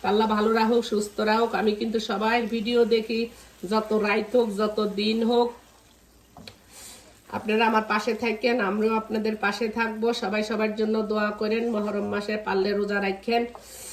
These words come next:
চেষ্টা করেন, আল্লাহ যেন গরমের তীব্রতা থেকে সবাইকে রক্ষা করে। আল্লাহ হাফেজ, আসসালামু আলাইকুম। ইনশাল্লাহ নেক্সট ভিডিওতে দেখা হবে, কথা হবে।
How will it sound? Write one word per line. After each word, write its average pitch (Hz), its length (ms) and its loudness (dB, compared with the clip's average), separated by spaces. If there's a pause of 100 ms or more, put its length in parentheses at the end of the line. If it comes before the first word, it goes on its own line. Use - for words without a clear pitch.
(140)
চেষ্টা 208 360 -2
করেন, 220 380 2 (540)
আল্লাহ 202 240 2
যেন 208 220 2
গরমের 202 360 0 (100)
তীব্রতা 208 460 -2
থেকে 220 280 -2
সবাইকে 214 480 -2
রক্ষা 202 400 -4
করে। 214 360 -2 (1500)
আল্লাহ 208 260 4
হাফেজ, 233 420 2
আসসালামু 214 480 0
আলাইকুম। 226 540 0
ইনশাল্লাহ 226 580 0
নেক্সট 220 280 2
ভিডিওতে 214 540 2
দেখা 196 320 -2
হবে, 214 280 4
কথা 202 240 -2
হবে। 214 280 0